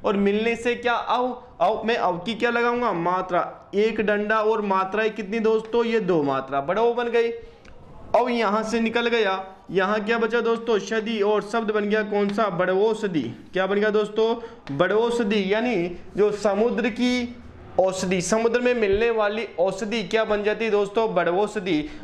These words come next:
बड़वा नल होता है यानी कि जो समुद्र में लगने वाली आग। तो बड़व यानी होता क्या दोस्तों? स-, अ, समुद्र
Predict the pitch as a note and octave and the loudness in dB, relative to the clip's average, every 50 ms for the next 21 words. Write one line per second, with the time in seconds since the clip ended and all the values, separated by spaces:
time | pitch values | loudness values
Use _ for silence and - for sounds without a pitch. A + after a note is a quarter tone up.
0 | - - C3 D#3+ E3+ F#3 G3+ A3+ A3+ A3+ A3+ A3+ A3+ A3+ A3+ A3 A#3 A3+ A3+ A3+ | -12 -2 0 0 2 2 2 2 2 2 2 2 2 2 2 2 2 2 2 0
1 | G#3+ F#3 A3+ A3+ G#3+ F3+ G3 G3+ F#3 G3 G#3+ G#3 G#3 F#3+ G#3+ G#3+ A3 A3 G3+ G3 | -2 -2 -4 -4 0 0 0 0 0 0 -2 -2 0 0 2 2 2 2 0 0
2 | F#3+ G3 G#3 G#3+ G3+ G3+ G3 F#3 G3 G#3 B3 D4 D#4 D4+ - - - - F3 D#3+ | 0 0 0 0 2 0 0 0 0 -2 -2 -2 -4 -6 -12 -18 -6 0 2 2
3 | D3 C3+ B2+ - - - - - - G#3 G#3 F3+ F3+ F#3 G#3+ A#3+ A#3+ A#3 A#3 A#3+ | 2 2 0 -4 -8 -12 -16 -4 -2 0 2 2 2 2 2 2 2 0 0 0
4 | A#3 A#3+ A#3+ A#3 A#3 A#3+ A#3 A#3+ A#3+ A#3 G#3+ A3+ A3 A3+ A#3 A3 G3 G3+ G3+ - | 2 0 0 0 0 -2 -2 0 -2 0 0 -2 -2 0 -2 -2 -2 -2 -4 -4
5 | G#3+ - - - F#3 F3 D#3 D3+ D3 C#3 G#2 - - - G3 F#3 F#3+ G#3 A#3 G#3 | -4 -2 0 0 0 2 2 0 0 -2 -4 -8 -4 -2 -2 0 0 0 0 0
6 | A#3 G3+ F#3 F#3 F#3 | 0 0 0 -2 -2